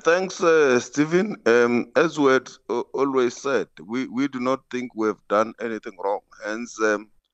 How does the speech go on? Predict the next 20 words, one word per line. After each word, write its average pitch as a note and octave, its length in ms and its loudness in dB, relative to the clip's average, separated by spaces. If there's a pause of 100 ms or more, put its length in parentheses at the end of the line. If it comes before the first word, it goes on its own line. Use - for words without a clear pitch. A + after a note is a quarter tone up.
(320)
immediately C#3+ 760 0
after A#2+ 380 0
the A#2 140 -4
decision, C3+ 640 -12
we A2+ 180 -2
sent A2+ 400 2
a G2 80 2
note G2+ 240 -2
verbal G2 460 2
to G2+ 100 -14
the F2+ 140 -8
U G2 180 -6
A G#2 80 0
E A2+ 280 -8 (320)
requesting A2+ 880 -2
or, F#2 340 2
uh, A2 200 2
uh, E2+ 200 -4 (100)
uh, C#2 100 -4 (120)
asking B2 500 -2